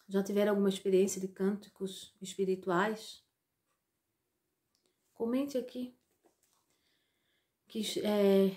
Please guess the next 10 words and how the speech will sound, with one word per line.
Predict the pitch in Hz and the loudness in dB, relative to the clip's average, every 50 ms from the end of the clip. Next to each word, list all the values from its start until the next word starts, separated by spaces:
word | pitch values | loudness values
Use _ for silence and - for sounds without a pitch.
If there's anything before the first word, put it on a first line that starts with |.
| - _ _ | -8 _ _
que | - - 220 | -8 -6 0
venhamos | 196 220 208 208 214 220 233 233 226 220 | 2 2 2 2 2 2 2 0 0 -2
estar | 214 - - - 214 | -4 -8 -4 -4 -2
alerta | 208 202 196 185 208 220 214 - - _ _ - 190 - - _ _ _ _ _ _ _ _ _ _ _ _ _ _ _ _ _ _ _ _ _ _ _ _ _ _ _ _ _ _ _ | 2 4 4 4 4 2 0 -6 -12 _ _ -14 -14 -14 -14 _ _ _ _ _ _ _ _ _ _ _ _ _ _ _ _ _ _ _ _ _ _ _ _ _ _ _ _ _ _ _
ao | - 185 185 180 180 180 180 | -2 2 4 4 4 2 -2
que | - - 208 | -6 -4 -2
o | 202 | -2
Espírito | 196 - - - _ _ - 208 208 220 208 208 202 - 202 | -2 -2 -4 -10 _ _ -8 -4 -2 -2 -2 -4 -4 -6 -4
de | 185 190 185 | -4 -4 2
Deus | 180 190 196 202 202 196 196 - - - - - _ | 8 8 8 8 8 2 -4 -6 -12 -12 -12 -14 _